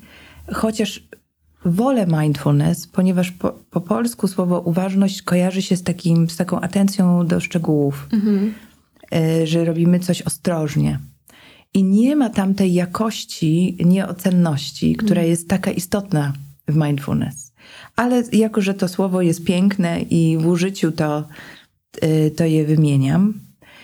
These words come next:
Speaker 1: Tymczasem medytacja jest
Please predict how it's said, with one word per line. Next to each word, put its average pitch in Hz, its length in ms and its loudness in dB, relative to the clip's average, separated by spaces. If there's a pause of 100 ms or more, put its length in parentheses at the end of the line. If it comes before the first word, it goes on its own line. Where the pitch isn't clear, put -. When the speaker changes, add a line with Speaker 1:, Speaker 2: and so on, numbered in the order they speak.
(220)
Speaker 1:
Tymczasem 220 440 0
medytacja 170 800 0 (1300)
jest 190 680 0